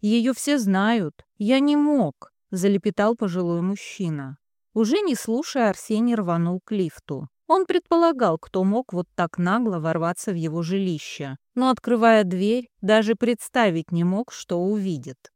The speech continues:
Уже от порога по полу были разбросаны лепестки роз. По квартире расходился горько-терпкий аромат дорогих благовоний.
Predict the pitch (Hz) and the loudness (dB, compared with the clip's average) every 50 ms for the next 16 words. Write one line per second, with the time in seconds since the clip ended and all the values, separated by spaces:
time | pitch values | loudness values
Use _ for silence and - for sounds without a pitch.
0 | _ _ _ _ _ - 208 214 185 233 339 392 349 - _ - 190 190 202 262 | _ _ _ _ _ 0 0 2 4 4 4 4 2 2 _ 0 2 2 2 2
1 | 320 269 208 175 - 165 170 - - 262 330 370 294 208 165 220 233 226 196 170 | 2 0 -2 -4 -4 -6 -4 0 0 2 2 2 2 2 2 0 2 2 0 0
2 | 170 165 156 139 175 202 247 - - 254 247 220 175 170 - - 160 156 - - | -2 -4 -4 -4 -2 -2 -2 -4 -4 -2 -2 -2 -2 -4 -4 -6 -8 -8 -8 -10
3 | - - 175 180 196 196 196 165 139 - - - - _ _ _ - 202 170 202 | -8 -4 -2 -2 0 0 -2 -2 -4 -6 -10 -16 -20 _ _ _ -2 -2 2 2
4 | 208 208 196 - - 302 370 330 277 190 175 - - - 185 180 170 196 240 311 | 2 2 2 2 4 4 4 4 4 2 0 -2 -4 -2 -4 -2 0 0 -2 -2
5 | 339 - - 175 151 156 202 277 370 - - 220 185 - - 202 240 285 - _ | -2 -2 -4 -4 -2 0 0 0 0 0 -2 -2 -2 -2 -2 -2 -2 -2 -4 _
6 | - 196 175 175 175 170 170 175 175 208 220 202 175 170 170 160 151 139 160 156 | -2 0 0 0 0 0 0 0 0 -2 -2 -2 -2 0 0 -2 -2 -4 -4 -4
7 | 156 147 160 180 185 180 202 214 214 202 190 175 156 147 139 135 131 147 | -4 -2 -2 -2 2 2 2 2 2 2 0 -2 -2 -2 -4 -6 -10 -12